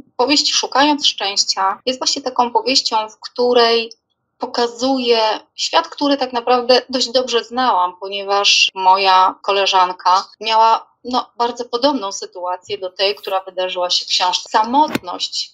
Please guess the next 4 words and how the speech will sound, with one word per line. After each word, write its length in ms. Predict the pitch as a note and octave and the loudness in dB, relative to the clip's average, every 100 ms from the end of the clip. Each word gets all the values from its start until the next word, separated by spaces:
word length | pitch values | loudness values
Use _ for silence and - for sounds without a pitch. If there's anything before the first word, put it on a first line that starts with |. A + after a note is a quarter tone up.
| - | -6
matki, 840 | G3+ G3 F#3+ - F#3+ F#3+ - - _ _ - | -2 -2 -4 -12 -6 -4 -6 -10 _ _ -20
która 880 | - - A3 A3 G#3 G3 F#3+ - | -20 -6 0 2 4 4 4 2
zostaje 420 | G3+ - A3 A3 A3 | -2 0 0 0 -2
porzucona 1000 | G#3 G3 G3 - G#3 G#3 F#3+ E3+ F3+ | -8 -8 -8 0 2 2 2 2 0